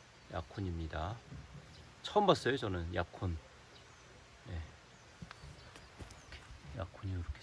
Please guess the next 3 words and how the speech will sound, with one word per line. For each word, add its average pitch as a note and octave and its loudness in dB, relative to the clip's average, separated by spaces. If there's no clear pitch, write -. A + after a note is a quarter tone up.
생겼네요. F#2+ 0
취나물 F#3 12
같아요. A2 6